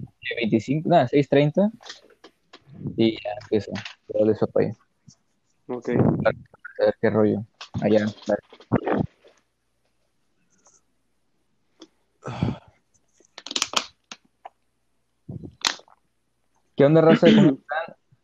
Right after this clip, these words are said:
Speaker 1: Este, aquí me, les quiero presentar a este pequeño proyecto. Queremos hacer un podcast entre amigos, una charla tranquila.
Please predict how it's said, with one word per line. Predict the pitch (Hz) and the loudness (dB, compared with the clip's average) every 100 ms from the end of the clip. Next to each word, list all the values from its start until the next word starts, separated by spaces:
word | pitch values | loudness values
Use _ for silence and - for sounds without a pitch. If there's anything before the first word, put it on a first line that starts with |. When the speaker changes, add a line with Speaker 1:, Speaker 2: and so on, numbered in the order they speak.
| _ _ | _ _
Speaker 1:
Este, | 117 113 113 107 113 107 107 | 4 4 4 0 0 2 2
aquí | 104 104 113 117 | 0 -2 -2 0
me, | 127 120 110 | 0 2 2
les | 113 113 110 | 2 4 2
quiero | - 117 | 2 0
presentar | 117 120 104 113 113 | 0 -4 2 2 2
a | 113 | -2
este | - _ | -6 _
pequeño | - - 110 | -12 -4 -2
proyecto. | - 113 120 - 151 170 _ - _ _ | 0 0 0 0 -4 -6 _ -14 _ _
Queremos | 117 113 120 117 | 2 4 4 0
hacer | - - - 123 | -6 -18 0 2
un | 127 | 4
podcast | 127 123 - - | 2 2 0 0
entre | 117 117 | 0 2
amigos, | 131 156 156 - | 2 2 0 -4
una | 117 117 | -4 -4
charla | - 113 113 | -2 0 2
tranquila. | 117 110 127 143 | 0 0 2 0